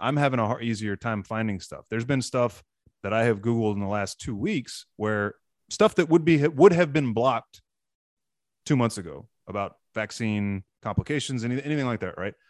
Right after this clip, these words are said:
Where all of a sudden, like it should be, fifty percent of the stories that I find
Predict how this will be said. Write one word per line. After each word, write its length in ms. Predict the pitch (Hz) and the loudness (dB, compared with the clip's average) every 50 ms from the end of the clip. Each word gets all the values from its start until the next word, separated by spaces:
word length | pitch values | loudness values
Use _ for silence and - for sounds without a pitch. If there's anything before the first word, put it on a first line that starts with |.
| _ _ _ _ | _ _ _ _
Where 140 | 113 135 | 4 6
all 40 | 165 | 6
of 60 | 165 | 6
a 40 | 139 127 | 4 2
sudden, 340 | - 196 185 156 135 131 - _ _ _ _ _ _ _ _ - | 2 0 2 2 -2 -4 -4 _ _ _ _ _ _ _ _ -8
like 260 | 101 107 113 107 - | -4 -4 -4 -4 -6
it 100 | 123 - | -8 -8
should 300 | - - - 190 208 160 | -8 -6 -4 -4 -4 -2
be, 300 | 110 95 95 101 120 - _ _ _ | -4 -6 -6 -8 -10 -12 _ _ _
fifty 420 | - - - - 143 - - 151 139 | -20 -10 -4 -4 -4 -2 -2 -2 -2
percent 360 | 127 127 127 - - 143 139 | -2 -2 -4 -4 -2 -2 -2
of 80 | 131 123 | -2 -4
the 80 | 120 | -6
stories 420 | - - 143 135 139 139 135 123 120 | -6 -6 -4 -2 -2 -2 -2 -2 -2
that 120 | 123 120 | -2 -2
I 80 | 120 117 | 0 -2
find 420 | - - 131 127 135 139 139 143 | -2 -2 -2 -2 -2 -4 -6 -6